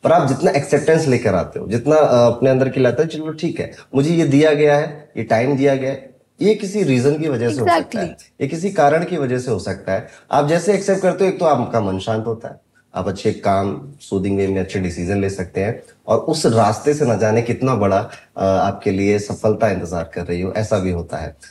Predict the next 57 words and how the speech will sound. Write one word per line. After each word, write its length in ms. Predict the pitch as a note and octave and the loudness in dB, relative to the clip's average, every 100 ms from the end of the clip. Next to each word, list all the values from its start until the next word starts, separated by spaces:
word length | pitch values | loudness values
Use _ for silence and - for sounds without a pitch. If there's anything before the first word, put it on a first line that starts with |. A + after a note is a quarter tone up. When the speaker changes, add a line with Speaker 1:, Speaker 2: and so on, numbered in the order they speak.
| _ | _
Speaker 1:
तो 60 | - | 2
डेस्टिनी 400 | C3 C3+ D#3+ F3+ | 2 2 4 4
होती 300 | A#2+ - D3 | 4 4 2
है, 140 | D3+ | 0
मैं 140 | G#2 G2 | -2 -2
तो 80 | |
बहुत 280 | G2 F#2 A2 | 0 0 0
मानता 320 | A#2 A2 A2 | 2 0 2
हूँ 160 | A#2 C3 | 2 2
और 160 | F#2+ F2+ | -2 -2
जया 180 | F#2+ | 0
जी 120 | G2 G2+ | 0 0
ने 120 | G#2 | 0
भी 100 | G#2 | 0
आज 160 | G2 | 0
कह 160 | F#2+ F#2+ | -2 -6
दिया 120 | G2 | -6
कि 140 | - F#2+ | -6 -4
वो 100 | F#2 | -2
भी 100 | F#2 | -2
मानती 360 | E2+ E2+ - | -2 -6 -6
हैं। 120 | E2+ - - - - | -8 -8 -20 -10 0
और 260 | A2+ B2 A2+ | 2 2 2
आज 160 | B2 | 4
जया 160 | B2+ D3 | 6 6
जी 120 | C#3+ | 6
ने, 100 | D#3 | 4
आ, 160 | D#3+ A#2+ B2 B2+ - - - | 4 4 4 4 0 -10 -2
आज 180 | A#2+ B2 | 0 0
इस 80 | B2 | -2
पॉडकास्ट 540 | A2+ G#2 - B2 A#2 | 0 0 2 0 0
के 60 | B2 | 0
जरिए 480 | G#2+ G2 G#2+ - - _ _ - | 0 0 -4 -6 -20 _ _ -4
आप 180 | G2+ A#2 | -2 0
में 80 | B2 | 2
से 120 | C3 | 2
कई 220 | B2+ C3+ | 2 2
सारे 220 | C3+ B2 | 2 2
लोगों 280 | B2 A#2 A#2+ | 2 0 0
को 120 | B2+ | 0
एक 220 | A#2 A2+ - | -2 -2 -4
मोटिवेशन 560 | G#2+ G#2 A2 G#2+ C3 | -4 -2 -2 0 -2
भी 100 | B2 | 0
दे 140 | G#2 F#2+ | 0 -2
दिया 200 | E2 E2 - _ _ - | -4 -8 -12 _ _ -14
कि 80 | F#2+ | -2
कई 180 | A#2+ B2 | 0 2
पन्नों 320 | B2 A#2+ B2 | 2 2 2
में 160 | B2 | 2
ये 80 | A2+ | 2
भी 120 | G#2 | 2
लिखा 240 | A#2+ A2 G2 | 0 -2 -4
है, 240 | E2+ G2 F#2+ | -6 -8 -6
जैसी 300 | G2+ F#2+ G2 | -6 -4 -4
आपकी 240 | F2 G2 | -4 -6
मर्जी। 440 | F2+ E2+ E2+ E2 - _ _ _ _ _ _ _ _ - | -6 -4 -6 -8 -14 _ _ _ _ _ _ _ _ -4
Wait, 240 | G#2 G2 | -2 -2